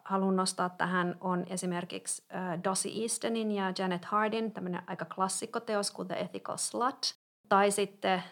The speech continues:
Tristan Taorminon teos Opening Up. Nämä molemmat kirjat on saatavilla esimerkiksi Adlibriksestä.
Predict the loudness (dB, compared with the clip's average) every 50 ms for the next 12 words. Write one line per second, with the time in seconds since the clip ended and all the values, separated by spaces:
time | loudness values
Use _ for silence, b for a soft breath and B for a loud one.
0 | -16 _ -12 -8 -6 -4 -2 0 0 2 6 6 6 6 6 4 2 2 2 0
1 | 0 0 -2 -8 -14 -20 -14 _ -2 0 0 0 2 0 -2 -2 0 -2 -2 -2
2 | -2 -2 2 4 4 4 4 -2 -10 B B B _ -6 -4 -2 -2 -2 -2 0
3 | 0 0 2 0 0 -2 -2 -2 -2 -2 0 0 0 0 0 -2 -4 -10 _ _
4 | -10 -8 -6 -6 -6 -4 -4 -2 -2 -2 -2 -4 -6 -6 -8 -8 -10 -14 -8 -2
5 | -2 -2 0 0 -2 -2 -2 -4 -4 -4 -4 -6 -6 -4 -2 -2 -2